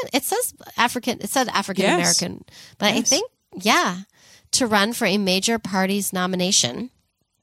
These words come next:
Speaker 1: for president. Um, it also made her,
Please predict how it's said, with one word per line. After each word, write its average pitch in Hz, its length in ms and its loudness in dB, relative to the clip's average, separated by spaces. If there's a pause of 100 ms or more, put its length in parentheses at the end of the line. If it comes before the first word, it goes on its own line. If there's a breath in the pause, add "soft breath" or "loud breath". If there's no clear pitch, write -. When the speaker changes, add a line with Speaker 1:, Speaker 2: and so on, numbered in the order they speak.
(560)
Speaker 1:
for 220 160 -4
president. 165 480 -2 (640 loud breath)
Um, 185 480 6 (300)
it 220 180 0
also 247 640 6 (520)
made 220 380 4
her, 220 260 2